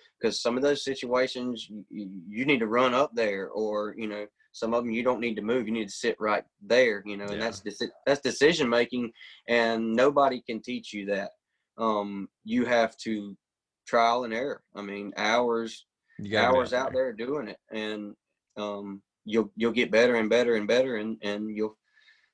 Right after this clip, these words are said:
Speaker 1: that, that's hunting. That's part, that's why it's fun. I tell people all the time: if you, if you kill one every day and, and shot a great big deer e-, every other weekend, it wouldn't be no fun. Um,
Speaker 2: Yeah.
Speaker 1: you know
Speaker 2: Well,
Speaker 1: what I mean?
Speaker 2: and, uh, I, I like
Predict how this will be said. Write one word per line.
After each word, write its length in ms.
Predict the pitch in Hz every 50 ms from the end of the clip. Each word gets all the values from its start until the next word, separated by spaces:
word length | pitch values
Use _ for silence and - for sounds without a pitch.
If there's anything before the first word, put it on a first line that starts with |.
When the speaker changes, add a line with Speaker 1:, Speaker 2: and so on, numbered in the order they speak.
| _ -
Speaker 1:
that, 200 | 101 110 110 -
that's 240 | - 120 120 - -
hunting. 300 | - 123 127 117 87 98
That's 160 | 101 110 110 -
part, 320 | - 113 117 117 113 113 - - -
that's 180 | 110 110 -
why 220 | 123 127 123 120 113
it's 100 | 110 -
fun. 400 | - 117 127 127 123 117 110 110
I 60 | 110
tell 180 | - 131 123
people 240 | 117 127 120 113 117
all 120 | 117 120 113
the 60 | 101 -
time: 200 | 117 123 127 123
if 160 | 110 104 - -
you, 180 | 107 104 98 -
if 180 | - 98 - -
you 60 | 95
kill 260 | - - 117 117 123
one 220 | 113 113 113 107 110
every 260 | 117 120 113 117 110
day 360 | 104 107 110 120 127 131 120 107
and, 100 | 107 107 101
and 180 | 101 101 101
shot 220 | - - 117 120 123
a 60 | 107
great 260 | 101 110 117 113 95 113
big 220 | 117 113 104 104
deer 400 | 107 113 131 139 131 120 113 _ _ _ _ _ _ _ _ -
e-, 40 | - - -
every 360 | 117 120 117 110 113 117 117
other 220 | 113 117 113 110
weekend, 520 | 107 113 127 139 _ - 120 113 110 113 117
it 80 | 135
wouldn't 280 | 147 160 165 117 107 107
be 80 | 110 120
no 160 | 120 110 98
fun. 400 | - - 107 135 147 104 98 - _ _ _ - 98
Um, 200 | 98 98 98 98 101
Speaker 2:
Yeah. 100 | 98 98 - - - - _ _ _ _ _ _ -
Speaker 1:
you 160 | - 175 190
know 80 | 190
Speaker 2:
Well, 0 |
Speaker 1:
what 80 | - -
I 40 | 123
mean? 200 | 127 139 143 139 _ _ _ - - -
Speaker 2:
and, 440 | 151 147 151 151 147 139 - - - -
uh, 160 | - - - - - _ _ _ - -
I, 280 | 143 139 139 131 - - - _ _ _ _ _ - - - - - -
I 80 | 135
like 440 | 131 127 139 147 160 160 151 131 -